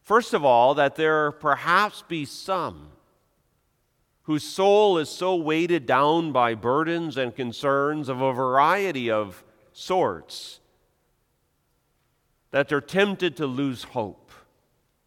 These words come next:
Maybe it's because of indwelling sin. Maybe they're weary, the battle against temptation.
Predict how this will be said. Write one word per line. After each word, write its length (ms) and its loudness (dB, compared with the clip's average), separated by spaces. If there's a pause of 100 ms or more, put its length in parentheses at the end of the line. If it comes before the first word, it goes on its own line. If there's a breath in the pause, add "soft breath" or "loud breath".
(1300)
Maybe 260 2
it's 100 -2
because 540 2
of 420 2 (1120)
indwelling 680 0
sin. 540 -12 (1400)
Maybe 300 2
they're 240 0
weary, 800 -2 (960)
the 80 -8
battle 480 6
against 420 -2
temptation. 720 -8